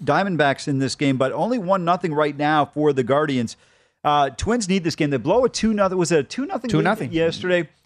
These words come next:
Speaker 1: Blow that
Speaker 2: Tigers
Speaker 1: game.
Speaker 2: blew a two nothing lead in game one, and the Twins blew a two nothing lead in game two.
Speaker 1: Yeah,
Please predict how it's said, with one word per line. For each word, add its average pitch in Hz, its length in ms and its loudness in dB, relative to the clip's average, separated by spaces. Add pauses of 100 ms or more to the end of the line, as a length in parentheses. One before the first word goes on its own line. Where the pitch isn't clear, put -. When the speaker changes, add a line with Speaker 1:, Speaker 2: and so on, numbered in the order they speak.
(140)
Speaker 1:
Blow 196 160 2
that 185 160 2
Speaker 2:
Tigers 175 320 0
Speaker 1:
game. 175 60 -12
Speaker 2:
blew 180 120 2
a 160 60 -2
two 175 160 -2
nothing 156 240 -4
lead 147 160 -4
in 143 60 -6
game 135 220 -2
one, 131 200 -2
and 117 80 -6
the 107 40 -8
Twins 127 280 -6
blew 120 140 -2
a 110 40 0
two 113 160 -6
nothing 104 260 -6
lead 101 160 -4
in 95 60 -8
game 92 220 -8
two. 80 260 -10 (120)
Speaker 1:
Yeah, 123 260 2